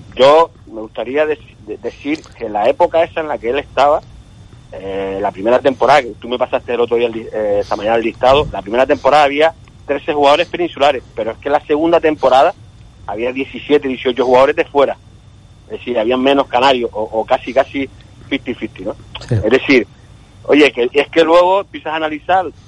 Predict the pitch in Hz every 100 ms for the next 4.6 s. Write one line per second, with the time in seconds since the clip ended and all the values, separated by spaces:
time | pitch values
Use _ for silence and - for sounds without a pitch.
0 | - - - 101 104 104 110 139 131 151
1 | - 147 147 147 143 - 139 151 123 107
2 | 117 131 135 - 139 151 117 110 127 131
3 | 110 - - - - - 95 104 98 101
4 | 101 101 101 98 98